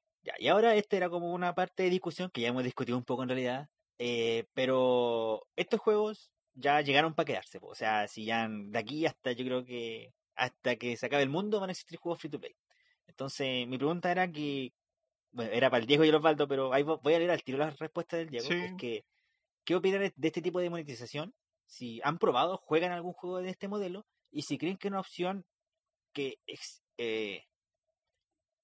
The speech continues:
Speaker 1: ¿creen que es una opción que debería existir o prefieren que ya no estuviera y que siguiéramos nomás con el sistema de juegos pagados? Así como que ya los juegos free to play desaparecen de aquí en adelante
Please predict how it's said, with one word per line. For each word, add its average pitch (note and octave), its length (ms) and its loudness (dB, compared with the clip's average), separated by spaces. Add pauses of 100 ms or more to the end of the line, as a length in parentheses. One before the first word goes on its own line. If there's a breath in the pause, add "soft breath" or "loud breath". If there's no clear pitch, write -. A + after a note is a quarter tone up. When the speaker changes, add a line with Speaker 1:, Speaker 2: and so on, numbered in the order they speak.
(1800)
Speaker 1:
¿creen G#3 260 2
que A#3 80 -2
es - 60 -2
una G#3+ 120 2
opción G#3 340 0
que F3+ 420 -2
debería C#3 360 4
existir A3 480 -4 (140)
o D#3 120 0
prefieren E3+ 360 0
que D3 140 -4
ya E3 120 -2
no F#3 60 0
estuviera D#3 460 -2 (280)
y C#3+ 100 -10
que D3 80 -4
siguiéramos D#3+ 320 0
nomás F3 180 0
con F3 120 -6
el D#3 40 -4
sistema D#3 280 -4
de D3 60 0
juegos C#3 220 0
pagados? - 300 -4
Así B2 140 -12
como B2 160 -4
que A#2 100 -8
ya C3 160 4
los B2+ 160 -2
juegos D3 220 0
free C#3+ 80 -8
to B2+ 100 -6
play C#3 140 0
desaparecen E3 640 -4
de E3+ 60 0
aquí E3 160 -6
en F#3 80 -6
adelante G3+ 520 -2